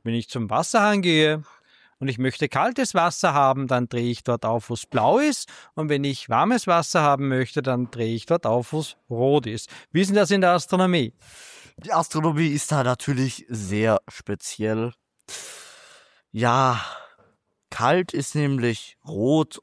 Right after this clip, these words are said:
Speaker 2: und heiß ist blau. Es hängt zusammen mit dem Wienschen Verschiebungsgesetz. Dieses besagt, dass die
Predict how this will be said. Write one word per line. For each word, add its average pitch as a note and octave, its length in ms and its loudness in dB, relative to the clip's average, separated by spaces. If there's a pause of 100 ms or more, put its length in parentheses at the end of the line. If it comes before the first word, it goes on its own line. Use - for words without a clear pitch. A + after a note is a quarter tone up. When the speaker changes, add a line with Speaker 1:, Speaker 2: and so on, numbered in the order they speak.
Speaker 2:
und C3 600 -4 (100)
heiß A#2 340 -2
ist A2+ 360 -6 (160)
blau. G#2 480 4 (680)
Es C3 160 0
hängt F3 180 0
zusammen C#3+ 380 0
mit C#3 180 -2
dem C3 160 -2
Wienschen C#3 460 -2
Verschiebungsgesetz. A#2+ 1400 -2 (680)
Dieses C#3+ 300 -2
besagt, A#2 500 0
dass A#2+ 260 -2
die A2+ 400 -2